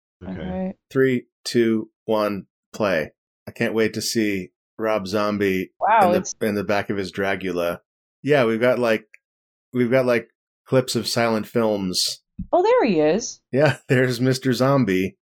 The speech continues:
Speaker 2: I didn't know what he looked like, but I knew him as soon as I saw him, as soon as
Speaker 3: Yeah,
Speaker 2: he popped
Speaker 3: he's,
Speaker 2: up.
Speaker 3: he's, who's the guy in this video who looks like he would be named Rob Zombie?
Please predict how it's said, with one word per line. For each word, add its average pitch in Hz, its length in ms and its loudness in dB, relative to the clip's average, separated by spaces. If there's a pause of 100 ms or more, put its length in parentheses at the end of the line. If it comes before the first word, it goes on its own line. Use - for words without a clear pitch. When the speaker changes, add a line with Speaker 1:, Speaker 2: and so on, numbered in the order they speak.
Speaker 2:
I 240 140 2
didn't 294 320 -4
know 202 140 4
what 240 100 0
he 180 80 -2
looked 165 280 -2
like, 147 320 -2
but - 100 -2
I 196 100 4
knew 247 240 2
him 190 140 2
as 151 100 -6
soon 165 160 -6
as 151 140 -6
I 139 80 -2
saw 170 480 0
him, 170 340 -4
as 175 160 -6
soon 185 160 0
as 156 60 6
Speaker 3:
Yeah, 135 100 6
Speaker 2:
he 120 80 -4
popped 156 240 -8
Speaker 3:
he's, 143 100 2
Speaker 2:
up. 190 260 2 (420)
Speaker 3:
he's, - 320 -4 (320)
who's 202 240 4
the 160 80 2
guy 143 180 6
in 131 100 4
this 117 120 -2
video 117 300 2
who 110 100 -2
looks 110 260 -2
like 113 140 2
he 113 80 0
would 107 100 0
be 104 80 -4
named 101 260 -4
Rob 92 320 0
Zombie? 87 600 -2